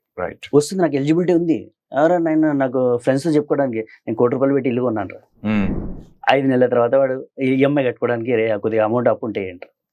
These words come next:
Speaker 1: ఈఎంఐ
Speaker 2: ఆటోమేటిక్గా
Speaker 1: అయిపోయిన వెంటనే మళ్ళీ ఇస్తాను రా అంటాడు.
Speaker 2: అంతే.
Speaker 1: మ్మ్.
Speaker 2: ఐదు నెలల టైమ్ అయిపోయింది, ఆయన శాలరీస్ మొత్తం కట్టేశాడు, ఇంటి ఖర్చులు కావాలి కదా.
Speaker 1: ఇంట్లో మనుషులకు మెడిసిన్స్
Speaker 2: మనుషులు.
Speaker 1: ఉన్నాయంటే మెడిసిన్స్.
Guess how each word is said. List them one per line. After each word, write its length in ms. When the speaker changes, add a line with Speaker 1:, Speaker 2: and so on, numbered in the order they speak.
Speaker 1:
ఈఎంఐ 180
Speaker 2:
ఆటోమేటిక్గా 260
Speaker 1:
అయిపోయిన 180
వెంటనే 360
మళ్ళీ 260
ఇస్తాను 380
రా 80
అంటాడు. 320
Speaker 2:
అంతే. 220
Speaker 1:
మ్మ్. 440
Speaker 2:
ఐదు 160
నెలల 420
టైమ్ 260
అయిపోయింది, 440
ఆయన 300
శాలరీస్ 420
మొత్తం 200
కట్టేశాడు, 680
ఇంటి 160
ఖర్చులు 320
కావాలి 300
కదా. 120
Speaker 1:
ఇంట్లో 340
మనుషులకు 440
మెడిసిన్స్ 360
Speaker 2:
మనుషులు. 180
Speaker 1:
ఉన్నాయంటే 280
మెడిసిన్స్. 580